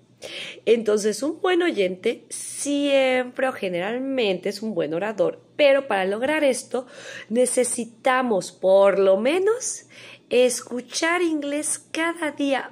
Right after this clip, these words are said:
veinte minutos en la mañana y veinte minutos en la tardecita o en la noche. Entonces, recuerda siempre esta frase, "A good listener is always a good speaker". Así que el consejo del día es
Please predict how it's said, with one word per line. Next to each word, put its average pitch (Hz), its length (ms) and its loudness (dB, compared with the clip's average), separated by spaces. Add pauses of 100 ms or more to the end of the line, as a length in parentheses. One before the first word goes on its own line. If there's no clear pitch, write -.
veinte 285 420 0
minutos 226 560 -4
en 196 100 -8
la 185 100 -8
mañana 254 640 -4 (500)
y 311 200 2
veinte 214 480 -2
minutos 196 640 -6
en 190 160 -4
la 175 180 -6
tardecita 165 720 -10
o 202 200 4
en 190 160 2
la 185 120 -2
noche. 190 480 -6
Entonces, 240 880 -2
recuerda 208 560 -2
siempre 233 400 -4
esta - 240 -2
frase, 202 520 2 (480)
"A 233 180 -2
good 339 340 0 (140)
listener 285 800 0
is 277 340 -4 (100)
always 302 560 2
a 196 100 -4
good 226 340 -4
speaker". - 640 -10 (400)
Así 208 300 -2
que 240 100 0
el 240 80 -2
consejo 220 340 0
del 180 280 0
día 208 280 2
es 269 440 -2